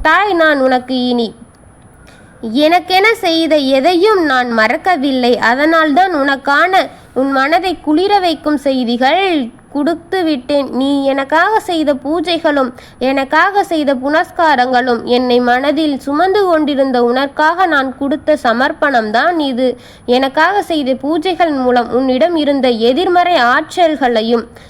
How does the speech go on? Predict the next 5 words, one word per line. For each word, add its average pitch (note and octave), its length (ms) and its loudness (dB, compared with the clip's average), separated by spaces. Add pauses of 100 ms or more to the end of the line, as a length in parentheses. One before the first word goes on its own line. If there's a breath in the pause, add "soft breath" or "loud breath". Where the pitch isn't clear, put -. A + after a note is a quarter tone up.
(160 loud breath)
உனக்கு D4 480 0
இருக்கும் F#4 520 0
செய்வினைகளையும் C#4 1080 0 (400 loud breath)
பகைகளையும் C#4+ 1000 0 (100)
எதிரிகளையும் D4 960 2